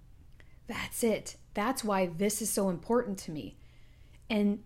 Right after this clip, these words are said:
it's usually a past thing that happened to you that you don't ever want to experience again. When we go for our goals, we either go towards pleasure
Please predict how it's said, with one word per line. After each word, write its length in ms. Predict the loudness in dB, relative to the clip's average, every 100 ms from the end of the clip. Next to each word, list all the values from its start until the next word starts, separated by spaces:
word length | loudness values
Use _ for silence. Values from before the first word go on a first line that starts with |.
| -2
it's 200 | 0 2
usually 600 | 4 4 4 2 2 4
a 100 | 0 -4
past 760 | -12 -6 -2 0 -2 -4 -10 -12 -18 -20 -20 -20 -20 -20 -20 -20 -20 -20 -20 -20 -20 -20 -20 -20 -20 -20 -18
thing 400 | -4 4 8 8
that 160 | 6 0
happened 440 | -4 -2 4 4
to 140 | 4
you 260 | 2 2 0
that 180 | -2 -2
you 160 | -2 -4
don't 240 | -6 -12 -14 -18 -8
ever 720 | 0 4 4 4 0 0 -6 -10 -20 -10
want 200 | -2 -2
to 100 | -2
experience 640 | -4 -4 -4 -4 -4 -6 -8
again. 360 | -8 -8 -10 -14 -18 -20 -20 -20 -20 -20 -20 -20 -20 -20 -20 -20 -20 -20 -18 -18 -18 -18 -18 -18 -18 -16 -4
When 300 | 2 6 8
we 100 | 6
go 220 | 6 4
for 200 | 4 2
our 140 | 2
goals, 560 | 2 2 2 0 -4 -4
we 120 | -2
either 240 | 0 2 0
go 540 | 0 2 6 6 4
towards 1040 | 0 -6 -6 -4 0 2 4 6 4 2 -4
pleasure 640 | 0 0 2 2 0